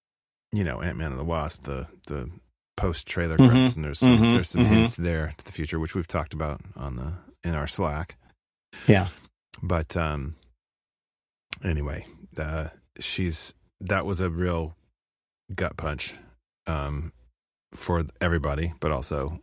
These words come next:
Speaker 1: um, Marlo, we had to kind of explain without spoiling what, what, what the story was. Anyway, but, um, I think, I think, uh, uh, uh, I,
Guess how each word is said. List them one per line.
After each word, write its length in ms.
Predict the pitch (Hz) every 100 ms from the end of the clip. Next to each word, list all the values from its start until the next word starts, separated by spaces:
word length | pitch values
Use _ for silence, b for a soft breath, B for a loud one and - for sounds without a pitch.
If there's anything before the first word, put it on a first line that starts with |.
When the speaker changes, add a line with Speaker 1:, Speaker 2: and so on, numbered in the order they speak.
| -
Speaker 1:
um, 320 | 76 64 64 - -
Marlo, 340 | 85 80 78 69
we 100 | 78
had 100 | 73
to 80 | 78
kind 140 | 71
of 200 | 64 - -
explain 420 | - - - 78
without 240 | 67 69 53
spoiling 500 | - 65 65 62 69 -
what, 220 | - -
what, 160 | - 50 - -
what 100 | -
the 80 | -
story 240 | - -
was. 140 | - -
Anyway, 300 | 135 117 71 B B B B -
but, 160 | 127
um, 360 | 110 101 95 90 - B B B B B B B
I 80 | -
think, 340 | - 170 156 -
I 60 | 110
think, 280 | 151 120
uh, 380 | 113 98 87 82 -
uh, 40 |
uh, 720 | 92 87 82 - 85 80 76 62 _ _ _ _
I, 220 | 101 95